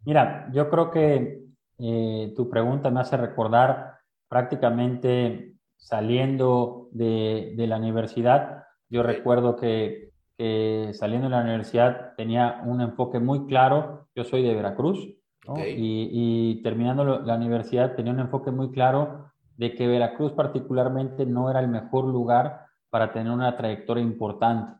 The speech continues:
Speaker 1: ¿no? Y tenía que salir de, del estado para, para buscar oportunidades, ¿no? Y creo que saliendo de la universidad lo tuve muy claro y siempre, eh, me, me puse en esos objetivos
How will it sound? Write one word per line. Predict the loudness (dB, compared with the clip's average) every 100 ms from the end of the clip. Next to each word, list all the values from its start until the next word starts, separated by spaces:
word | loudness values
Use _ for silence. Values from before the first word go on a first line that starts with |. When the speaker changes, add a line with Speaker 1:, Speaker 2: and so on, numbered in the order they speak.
| _
Speaker 1:
¿no? | -14 -12
Y | -10
tenía | -6 -4 -2 -2
que | -4
salir | 0 0 4 4 2 -4 -14 _ _
de, | -2 0 -2 -4
del | -4 -2
estado | -2 2 4 6 4 0 -10 -10 2
para, | 4 4 4 2 0 -4 -4
para | 2 2
buscar | 2 2 2 2 -2
oportunidades, | -8 -6 -6 -4 -4 2 4 4 0 -10
¿no? | -14 -14 -16 _ _ _ -14
Y | -2
creo | 2 2
que | 2 2
saliendo | 2 2 0
de | 0
la | 0
universidad | 0 -2 0 -2
lo | 0 -2
tuve | -2 -2
muy | -2 -6
claro | 0 2 2 0 -2 -6
y | -12
siempre, | -8 -4 -2 0 0 0 -2 -10 -20 _
eh, | -4 -2 -2 -2 -4 -6 -8
me, | -4 -2 0 -2 -4
me | -6 -6
puse | -4 -2
en | -2
esos | -2 -4
objetivos | -4 -4 -2 -2 0 -2 -6